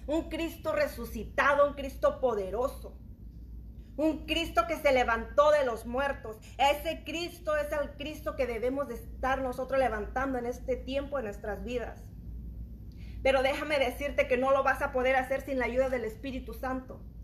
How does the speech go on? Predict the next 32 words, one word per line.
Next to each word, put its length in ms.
¿Por 220
qué? 180
Porque 240
el 80
Espíritu 500
Santo 300
es 160
quien 180
nos 140
capacita. 920
Él 120
es 220
quien 160
nos 260
habilita 800
para 220
que 100
nosotros 480
llevemos 420
a 180
cabo 340
la 300
obra 600
que 120
Dios 340
ha 160
puesto 320
en 140
cada 240
uno 200
de 120
nosotros. 580